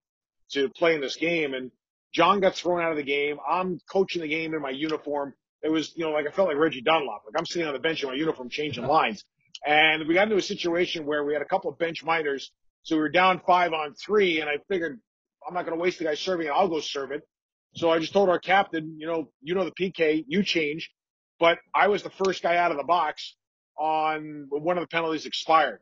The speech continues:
So I charged towards the defensive zone. I had gotten to about the blue line. They scored. And all I kept thinking to myself was, "That's gonna be my line for the rest of my life, minus one."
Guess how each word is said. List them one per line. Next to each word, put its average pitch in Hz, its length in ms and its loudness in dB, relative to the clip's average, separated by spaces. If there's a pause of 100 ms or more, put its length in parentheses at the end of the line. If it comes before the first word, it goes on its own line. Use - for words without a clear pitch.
So 151 180 -4
I 175 320 4
charged 185 600 0 (340)
towards 175 240 0
the 131 80 -18
defensive 170 480 -6
zone. 160 340 2
I 160 180 2
had 160 140 2
gotten 156 280 0
to 156 100 -4
about 151 220 0
the 135 40 -10
blue 151 220 0
line. 143 220 0
They 165 100 0
scored. 160 500 2 (400)
And 156 80 4
all 240 100 10
I 311 80 6
kept 254 180 -8
thinking 247 180 2
to 185 60 -6
myself 170 420 0
was, 160 140 -8
"That's 214 180 -6
gonna 226 120 -6
be 208 60 -4
my 180 140 -4
line 180 340 -2
for - 60 -20
the 151 80 -8
rest 170 140 -6
of 160 60 -20
my 151 100 -8
life, 165 260 -4
minus 156 300 -10
one." 175 260 -4